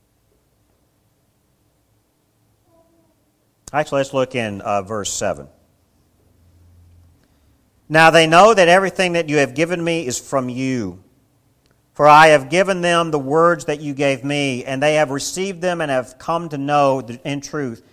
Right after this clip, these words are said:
that I came from you, and they have believed that you sent me. I am praying for them. I am not praying for the world, but for those whom you have given me, for they are yours."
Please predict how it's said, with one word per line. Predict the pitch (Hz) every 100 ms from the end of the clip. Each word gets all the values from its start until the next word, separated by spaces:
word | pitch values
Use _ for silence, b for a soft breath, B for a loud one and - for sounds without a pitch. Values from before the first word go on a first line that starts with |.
| b
that | - 139
I | 139
came | 139 151 143 139
from | 139 127
you, | 127 127 110 101 b b -
and | 131
they | 139
have | 135
believed | 127 120 147 139
that | 120
you | 113
sent | 110 - 123 101
me. | 101 87 _ _ _ _ _ _ _
I | - 147
am | 147 139
praying | 127 160 160 180 175
for | 160 156
them. | 139 143 117 87 78 _ _ _ _ _
I | 135 147
am | 139
not | 143 156 156
praying | - 160 160 151
for | 156
the | 131
world, | 127 156 180 208 214 214 _ _ _ _ _
but | - 135
for | 139
those | 151 160 165 -
whom | 151
you | 147
have | 143 135
given | 123 156 151
me, | 117 95 82 _ _ _ _ _
for | _ 101
they | 120 143
are | 120 120
yours." | 101 90 82 78 - -